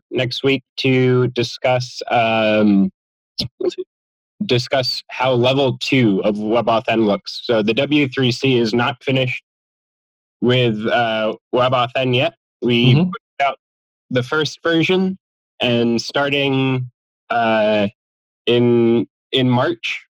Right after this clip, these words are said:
Speaker 1: we're gonna start talking about new features. So what, uh, there's this idea of, uh, WebAuthn with,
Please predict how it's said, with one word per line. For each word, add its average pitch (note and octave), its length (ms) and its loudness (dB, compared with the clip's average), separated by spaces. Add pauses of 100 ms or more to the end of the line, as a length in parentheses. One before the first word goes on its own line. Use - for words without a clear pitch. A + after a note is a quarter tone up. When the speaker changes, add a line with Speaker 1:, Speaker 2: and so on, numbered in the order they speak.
Speaker 1:
we're C3+ 140 0
gonna B2+ 220 0
start C#3 340 -4
talking C3+ 380 -2
about A#2+ 360 0 (160)
new C3 300 2
features. - 640 -8 (180)
So G#2+ 640 0 (760)
what, F#3 240 0 (260)
uh, A#2+ 320 2
there's C3 220 0
this B2+ 220 -2
idea B2 420 0
of, G2 140 -2 (180)
uh, A2+ 440 0 (600)
WebAuthn C3 840 0
with, A2+ 220 0